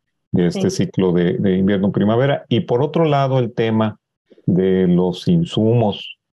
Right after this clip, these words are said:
Speaker 1: tanto semillas como fertilizantes, como agroquímicos en general para el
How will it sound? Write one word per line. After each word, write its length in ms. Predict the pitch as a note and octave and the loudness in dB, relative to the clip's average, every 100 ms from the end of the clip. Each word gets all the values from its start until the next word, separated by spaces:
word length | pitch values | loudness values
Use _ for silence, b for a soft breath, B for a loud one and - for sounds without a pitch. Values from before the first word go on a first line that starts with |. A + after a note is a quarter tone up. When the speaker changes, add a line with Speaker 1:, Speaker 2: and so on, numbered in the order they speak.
| - | -4
Speaker 1:
tanto 340 | G2 F2 - | -2 -2 -2
semillas 840 | F2+ F#2+ F2+ B2+ A#2 G#2+ G#2 - - | -2 0 2 2 0 0 -2 -6 -6
como 260 | F2 D#2 | -2 -2
fertilizantes, 1300 | D2+ F2+ D2 - D2 D2 - F#2 G#2 - F#2 E2+ - _ - | 0 -2 -2 -2 -2 -2 -2 0 0 -2 -4 -4 -12 _ -4
como 380 | C#3 A#2 G#2 | 0 0 0
agroquímicos 840 | F2+ E2+ D#2+ - G#2 G2+ F#2 - F2 | 0 0 -2 -2 0 0 0 -2 -2
en 100 | E2+ | -2
general 320 | E2 F2 F#2+ | 0 0 0
para 160 | - - | -2 -2
el 120 | C#3 | -4